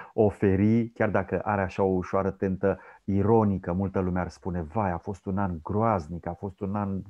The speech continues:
rău, a fost." No, totuși a fost un an din care noi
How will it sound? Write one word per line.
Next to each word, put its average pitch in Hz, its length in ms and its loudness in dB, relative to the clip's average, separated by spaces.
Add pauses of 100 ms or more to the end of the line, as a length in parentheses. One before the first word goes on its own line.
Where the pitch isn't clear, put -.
rău, 95 360 2
a 85 40 -6
fost." - 180 -16 (360)
No, 113 260 -2 (120)
totuși 131 360 -2
a 107 60 2
fost - 280 -6
un 104 100 0
an 117 120 0
din 104 160 -4
care 95 220 -2
noi 107 440 -4